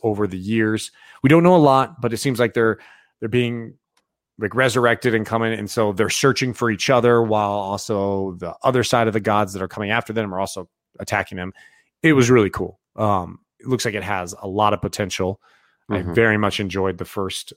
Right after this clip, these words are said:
Speaker 1: the first issue for sure. Like I said, that's Ordinary Gods by Kyle Higgins. So check that out.
Speaker 2: I'll have to give that a
Speaker 1: Image
Speaker 2: read.
Speaker 1: Comics. Yeah, it
Speaker 2: Did
Speaker 1: was
Speaker 2: you,
Speaker 1: cool,
Speaker 2: uh,
Speaker 1: man.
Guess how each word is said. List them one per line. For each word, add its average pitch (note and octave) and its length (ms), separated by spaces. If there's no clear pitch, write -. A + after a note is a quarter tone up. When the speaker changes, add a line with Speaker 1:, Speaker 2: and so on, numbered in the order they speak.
Speaker 1:
the G2+ 60
first - 280
issue F#2+ 260
for F2 160
sure. F2 540
Like G2+ 60
I F2 40
said, F#2+ 180
that's F2 220
Ordinary A2 480
Gods F#2 500
by E2 220
Kyle F2+ 340
Higgins. E2 580
So - 160
check - 360
that - 240
out. G#2 100
Speaker 2:
I'll G#2 100
have G#2+ 180
to G#2+ 60
give G2+ 180
that G2 100
a - 20
Speaker 1:
Image G#2+ 220
Speaker 2:
read. G2+ 60
Speaker 1:
Comics. F#2 420
Yeah, C#3 100
it B2 60
Speaker 2:
Did C3 40
Speaker 1:
was C#3+ 120
Speaker 2:
you, G3+ 60
Speaker 1:
cool, G#3 180
Speaker 2:
uh, G3+ 40
Speaker 1:
man. - 80